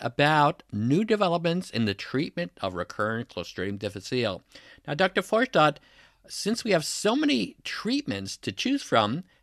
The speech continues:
how can we work with our patients to provide them with the best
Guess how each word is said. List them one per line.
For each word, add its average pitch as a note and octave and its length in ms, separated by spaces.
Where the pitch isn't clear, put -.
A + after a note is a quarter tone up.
how A3+ 200
can G3+ 380
we E3+ 140
work C3 380
with E3+ 160
our F3+ 120
patients B2 560
to A2 120
provide A2+ 500
them A2+ 180
with G#2+ 160
the G2+ 80
best - 580